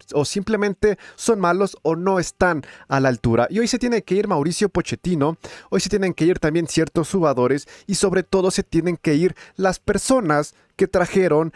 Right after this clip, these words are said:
a Mauricio Pochettino. Se tienen que ir las personas que trajeron a Mijailo Mudryk, a Noni Madueke, a Nicolas Jackson, que trajeron a, a Disasi, que trajeron a Badiashile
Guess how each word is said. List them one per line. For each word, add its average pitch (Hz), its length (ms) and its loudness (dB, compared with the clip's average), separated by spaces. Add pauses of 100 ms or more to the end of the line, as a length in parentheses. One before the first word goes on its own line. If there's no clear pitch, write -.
(160)
a 190 160 2
Mauricio 139 560 0
Pochettino. 127 640 -2
Se - 140 -6
tienen 175 240 -2
que 202 100 -4
ir 190 140 0
las 156 180 0
personas 190 600 0
que 190 260 2 (340)
trajeron 180 680 0
a 175 100 0
Mijailo 151 480 2
Mudryk, 165 460 0 (180)
a 214 120 0
Noni 156 280 2
Madueke, 160 580 0 (240)
a 208 120 0
Nicolas 151 500 0
Jackson, 180 460 0
que 185 120 -4
trajeron 180 460 0
a, 127 100 2
a 127 200 0
Disasi, 170 500 -2
que 208 140 -2
trajeron 190 480 0
a 127 80 2
Badiashile 147 640 0